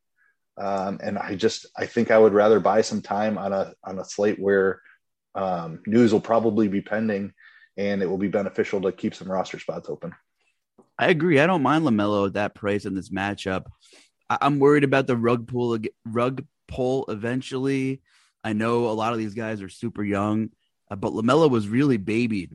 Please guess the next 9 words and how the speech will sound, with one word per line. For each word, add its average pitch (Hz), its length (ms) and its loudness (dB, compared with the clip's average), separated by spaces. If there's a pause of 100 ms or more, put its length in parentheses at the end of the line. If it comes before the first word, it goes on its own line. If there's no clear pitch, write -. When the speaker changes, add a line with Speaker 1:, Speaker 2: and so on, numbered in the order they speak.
Speaker 2:
uh, - 20 -6
on 104 280 -4
a 117 40 -2
minutes 110 400 -4
leash 92 220 -10
earlier 101 340 -4
this 87 160 -10
season, 92 500 -6
and, 90 280 -4